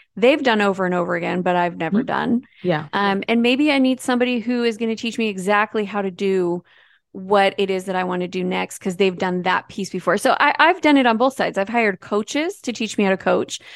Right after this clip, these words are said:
Speaker 1: I've hired speakers to teach me how to speak. And then I've hired, um, people who are outside my industry who know pieces of the puzzle about systems and strategy that I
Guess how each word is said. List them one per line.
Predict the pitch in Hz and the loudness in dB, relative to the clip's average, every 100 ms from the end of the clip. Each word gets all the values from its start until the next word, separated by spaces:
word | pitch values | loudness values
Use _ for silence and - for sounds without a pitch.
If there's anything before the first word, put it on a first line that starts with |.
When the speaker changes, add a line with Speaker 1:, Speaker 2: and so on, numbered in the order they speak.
| - - | -10 -2
Speaker 1:
I've | 202 | 0
hired | 214 196 185 | 2 2 0
speakers | - 285 320 240 208 208 - | -2 0 2 2 2 2 -2
to | 208 | -8
teach | - 196 196 | -8 -6 -2
me | |
how | 185 | -2
to | 180 | -2
speak. | - 247 214 208 - - - - | -4 -2 0 -2 -10 -18 -8 2
And | 233 | 4
then | 247 | 6
I've | 269 302 | 4 2
hired, | - 240 226 220 214 - | 2 2 4 2 0 -2
um, | 208 202 | -2 -2
people | 202 240 240 | -4 -6 -2
who | 233 | 0
are | 214 - | 0 0
outside | 208 220 - 214 202 | 0 0 0 -2 -2
my | 202 | -4
industry | 233 262 254 - 196 190 190 - - - | -2 -2 -4 -6 -4 -4 -6 -10 -20 -8
who | - 233 220 | 0 2 2
know | 214 214 214 | 0 2 2
pieces | 214 226 220 208 | 0 -6 -4 -4
of | 208 | -2
the | 202 | -4
puzzle | 196 202 208 208 | -2 -2 -2 -2
about | 202 - | -2 -2
systems | - 220 208 190 - | -6 -6 -2 -2 -2
and | 180 | -6
strategy | - - 190 233 190 175 | -6 -4 -2 -2 -2 -4
that | 175 185 | -4 -6
I | 175 | -6